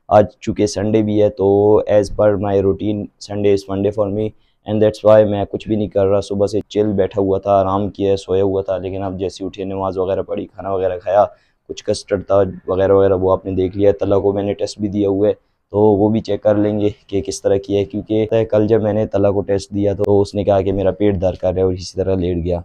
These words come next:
तो मैंने कहा, "भाई, संडे को भी तुम्हारा मैं टेस्ट लूँगा, अब तो तुमने कहा है कि चलो, मेरा पेट दर्द कर रहा है, तुम लेट गए हो।" लेकिन कोई बात नहीं, अभी मैंने उसको टेस्ट के लिए बिठाया हुआ है, तो देखते हैं कि वो टेस्ट किस तरह कर पाता है। लेकिन मैं यहाँ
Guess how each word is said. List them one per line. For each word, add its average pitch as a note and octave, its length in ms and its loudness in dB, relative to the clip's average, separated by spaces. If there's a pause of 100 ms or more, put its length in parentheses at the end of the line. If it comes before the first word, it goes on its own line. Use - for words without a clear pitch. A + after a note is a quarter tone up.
(120)
तो F#2 100 -10
मैंने G2+ 180 -8
कहा, G#2 120 0
"भाई, G2 160 -6
संडे G2+ 380 -2
को G#2+ 140 0
भी G#2 140 -4
तुम्हारा F#2 320 -4
मैं G2 140 -6
टेस्ट F#2 300 -8
लूँगा, G2+ 220 -2
अब F#2 180 -2
तो G2 80 -4
तुमने F#2+ 380 -6
कहा F2+ 400 0
है F#2+ 140 0
कि G2 200 -4
चलो, G2 220 -4
मेरा F2+ 200 -4
पेट F#2+ 260 -4
दर्द F#2 240 -4
कर F#2 180 -4
रहा F#2 100 -2
है, G2 60 -2
तुम F#2+ 200 -10
लेट F#2+ 200 -2
गए G2 160 -2
हो।" G#2 80 -2 (220)
लेकिन B2 280 4
कोई A#2 160 2
बात A#2 240 4
नहीं, A#2 100 0
अभी G#2+ 140 0
मैंने G#2 180 -2
उसको G2+ 180 -6
टेस्ट G#2 320 -6
के G#2+ 80 -6
लिए G#2 100 0
बिठाया F#2+ 360 -2
हुआ G2+ 180 2
है, G#2 60 -2
तो F#2 460 -2
देखते F#2 260 -4
हैं G2+ 100 -4
कि G2 60 -2
वो F#2+ 100 0
टेस्ट G2 280 -6
किस - 200 -14
तरह G2 140 0
कर G2 160 -2
पाता F#2+ 300 -4
है। G2+ 220 -6
लेकिन G2 180 -2
मैं G#2 160 -2
यहाँ F#2+ 300 -4